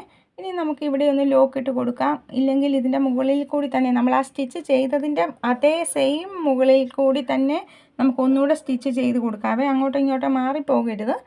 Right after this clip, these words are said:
അതേ കൂടി തന്നെ നമ്മളുടെ തയ്യൽ വീഴണം. ആ രീതിയിൽ ഒന്നുകൂടെ സ്റ്റിച്ച് ചെയ്ത് ഇതുപോലെ നല്ല നീറ്റാക്കി നമ്മൾ എടുത്തിരിക്കുകയാണ്. നല്ല പെർഫെക്റ്റ് ആയിട്ട്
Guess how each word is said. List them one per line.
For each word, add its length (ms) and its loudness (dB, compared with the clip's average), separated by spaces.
അതേ 180 2
കൂടി 180 -4
തന്നെ 380 0
നമ്മളുടെ 320 0
തയ്യൽ 280 2
വീഴണം. 440 -4
ആ 40 2
രീതിയിൽ 360 0
ഒന്നുകൂടെ 340 0
സ്റ്റിച്ച് 320 -4
ചെയ്ത് 240 -2
ഇതുപോലെ 360 0
നല്ല 280 -2
നീറ്റാക്കി 680 -4
നമ്മൾ 160 -4
എടുത്തിരിക്കുകയാണ്. 640 -6
നല്ല 280 -2
പെർഫെക്റ്റ് 540 -4
ആയിട്ട് 180 0